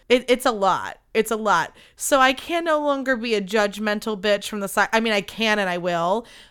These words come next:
but I am also passing judgment on my own self. I feel like there's people I'm talking to and I'm like, "Hmm, there was a few red flags there, and yet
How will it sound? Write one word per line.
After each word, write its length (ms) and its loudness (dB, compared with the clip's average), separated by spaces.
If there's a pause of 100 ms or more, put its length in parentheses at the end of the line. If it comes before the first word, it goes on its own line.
but 340 2
I 200 6
am 440 -4 (120)
also 960 0
passing 480 2
judgment 440 -4
on 100 -4
my 160 -6
own 180 -8
self. 480 -4 (280)
I 120 6
feel 280 -2
like 140 0
there's 220 0
people 540 0 (160)
I'm 160 0
talking 420 2
to 440 -6 (120)
and 160 2
I'm 160 0
like, 320 0 (460)
"Hmm, 300 -4 (280)
there 120 0
was 180 2
a 80 -4
few 220 -4
red 220 0
flags 440 -4
there, 420 0
and 200 -2
yet 680 0